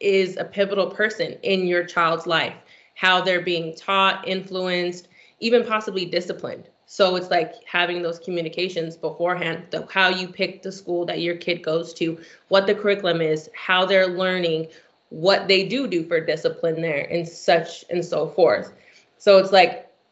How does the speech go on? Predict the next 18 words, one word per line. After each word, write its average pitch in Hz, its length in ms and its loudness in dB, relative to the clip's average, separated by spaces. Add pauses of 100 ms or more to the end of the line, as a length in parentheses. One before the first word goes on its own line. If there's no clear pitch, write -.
(540)
it's, 196 260 -2
and 196 140 4
then 190 120 6
the 160 120 4
other 233 160 8
numbers 175 280 2
that 170 100 2
I 165 40 2
got 147 380 -4 (520)
thirty, 247 500 0
while 196 240 2
kids 220 320 0
are 185 180 -4
not 175 320 -4
in 170 120 -6
school, 131 500 -8
it 180 180 -6
says 175 280 0